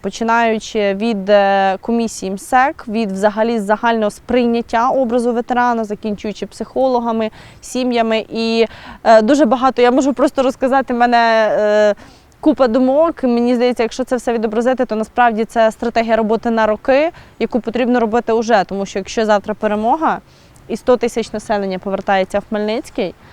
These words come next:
а це кожен своєю психологічною травмою або шоком. І, ну, тоді буде дуже багато проблем.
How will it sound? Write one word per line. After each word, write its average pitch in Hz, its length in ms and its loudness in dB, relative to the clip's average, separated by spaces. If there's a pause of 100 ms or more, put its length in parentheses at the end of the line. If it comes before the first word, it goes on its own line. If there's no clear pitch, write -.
(300)
а 202 360 4 (200)
це 240 120 0
кожен 285 480 2
своєю 220 640 -2
психологічною 208 880 -4
травмою 196 540 -2
або 196 220 -4
шоком. 170 500 -10 (500)
І, 220 420 0 (320)
ну, 254 180 0
тоді 254 260 0
буде 233 260 2
дуже 233 220 0
багато 190 400 -2
проблем. 156 380 -8